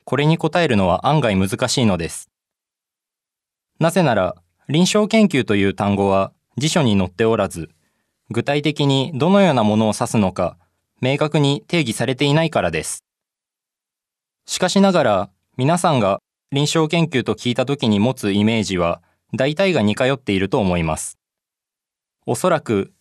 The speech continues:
病気の予防方法や診断方法、治療方法などを検討したり、病気の原因や病態を解明したりするために、人を対象に行う医学系研究をイメージするのではないでしょうか。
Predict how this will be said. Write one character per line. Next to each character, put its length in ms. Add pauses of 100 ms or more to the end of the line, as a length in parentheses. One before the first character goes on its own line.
(160)
病 200
気 160
の 140
予 120
防 220
方 180
法 220
や 100
診 260
断 220
方 160
法、 300 (420)
治 140
療 180
方 200
法 200
な 140
ど 100
を 60
検 280
討 140
し 80
た 100
り、 200 (520)
病 220
気 140
の 160
原 140
因 240
や 300
病 320
態 260
を 80
解 200
明 200
し 100
た 100
り 80
す 140
る 100
た 140
め 100
に、 240 (380)
人 260
を 60
対 180
象 220
に 100
行 280
う 360
医 80
学 220
系 180
研 220
究 260 (460)
を 220 (200)
イ 80
メ 140
ー 40
ジ 100
す 140
る 80
の 120
で 100
は 140
な 80
い 80
で 80
し 80
ょ 80
う 20
か。 200